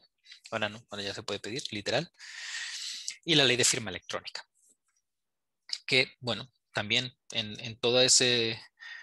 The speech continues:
en esa locura que le, que le dio a la nueva Asamblea Legislativa, pues han mandado al, al garete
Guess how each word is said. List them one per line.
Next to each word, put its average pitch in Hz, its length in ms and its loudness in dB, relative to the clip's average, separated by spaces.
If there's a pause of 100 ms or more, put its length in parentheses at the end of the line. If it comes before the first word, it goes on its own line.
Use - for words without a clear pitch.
(420)
en 113 100 -6
esa 127 200 4
locura 131 420 2
que 113 120 0
le, 107 380 2
que 110 100 -2
le 104 140 0
dio 117 300 2
a 123 40 4
la 110 140 4
nueva 113 220 -2
Asamblea 117 300 4
Legislativa, 127 600 0
pues - 200 0
han 117 120 -4
mandado 110 480 2
al, 101 180 -4 (200)
al 117 120 -4
garete 120 580 0